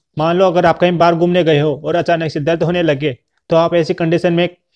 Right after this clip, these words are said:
किसी डेंटल या डॉक्टर से नहीं मिल सकते, तो ऐसी कंडीशन में आप डॉक्टर से संपर्क करके किसी भी मेडिकल स्टोर पे इस टेबलेट को ले सकते हैं और यह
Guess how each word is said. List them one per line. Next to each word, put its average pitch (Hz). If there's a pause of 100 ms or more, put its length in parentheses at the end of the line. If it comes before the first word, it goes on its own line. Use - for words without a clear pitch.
(120)
किसी 170
डेंटल 165
या 175
डॉक्टर 160
से 175 (260)
नहीं 175
मिल 180
सकते, 185 (680)
तो 190
ऐसी 202
कंडीशन 190
में 196
आप 175
डॉक्टर 160
से 156
संपर्क 180
करके 156
किसी 170
भी 196
मेडिकल 160
स्टोर 180
पे 135 (840)
इस 190
टेबलेट 175
को 196
ले 180
सकते 175
हैं 143 (580)
और 175
यह 175